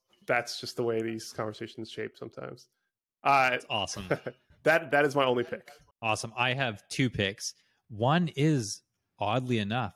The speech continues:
Speaker 2: a smart home device.
Speaker 1: <laughs>
Speaker 2: Yay!
Speaker 1: Stay on brand.
Speaker 2: Um, and it, it's actually just such a small little device, but,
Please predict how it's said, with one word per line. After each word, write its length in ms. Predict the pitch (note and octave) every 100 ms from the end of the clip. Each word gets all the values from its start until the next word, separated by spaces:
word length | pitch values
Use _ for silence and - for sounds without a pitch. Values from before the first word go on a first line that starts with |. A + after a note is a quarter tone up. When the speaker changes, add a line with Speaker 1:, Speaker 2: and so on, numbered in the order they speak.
| -
Speaker 2:
a 80 | G2
smart 380 | - G#2 G2 G2+
home 240 | F#2+ F#2
device. 760 | F#2 F2 G2 A2 - F3 - D#3 -
Speaker 1:
<laughs> 120 | E3
Speaker 2:
Yay! 580 | G3 A#3 C4 B3+ B3+ A#3+
Speaker 1:
Stay 240 | A3 F#3+ E3+
on 140 | E3
brand. 340 | D3+ C#3+ C3
Speaker 2:
Um, 640 | A#2+ A#2 A2+ G#2+ G2+ G2 - _ - -
and 100 | G3+
it, 160 | G#3
it's 160 | G#3 F#3+
actually 300 | G3+ A3+ A#3+
just 180 | G#3 -
such 220 | A3 -
a 60 | F3+
small 500 | - B2+ A#2 B2+ C3+
little 220 | B2+ A#2+
device, 540 | G#2+ F#2 G2 G2 G2+
but, 300 | - G2 F#2